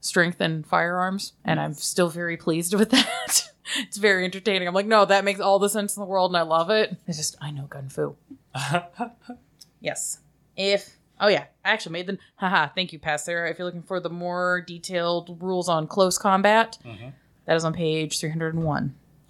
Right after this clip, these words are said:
Speaker 1: I'm glad I made a note for that. So, the basic pools you're gonna be using most of the time for physical combat are, if you're doing unarmed attacks, like with your fists,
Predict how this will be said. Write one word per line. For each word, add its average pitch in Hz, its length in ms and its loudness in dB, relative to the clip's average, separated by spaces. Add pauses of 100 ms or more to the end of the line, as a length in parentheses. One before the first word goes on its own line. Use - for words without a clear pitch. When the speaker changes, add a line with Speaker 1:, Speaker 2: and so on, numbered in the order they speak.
Speaker 1:
I'm 160 100 -4
glad 156 220 2
I 156 40 0
made 160 180 -2
a 160 40 -2
note 143 200 -2
for - 120 -12
that. - 240 -8 (640)
So, 202 300 2 (320)
the 190 80 -4
basic 320 560 2
pools 262 280 -2
you're 247 80 -2
gonna 247 100 0
be 226 80 -2
using 214 400 -2
most 233 220 4
of - 120 -8
the - 20 -4
time 226 380 4 (220)
for 240 260 2
physical 214 340 2
combat 202 420 4
are, 160 400 0
if 196 100 -4
you're 190 80 -12
doing 226 220 2
unarmed 220 360 4
attacks, 170 320 0
like 170 120 -10
with 185 120 -10
your 147 60 -16
fists, - 480 -4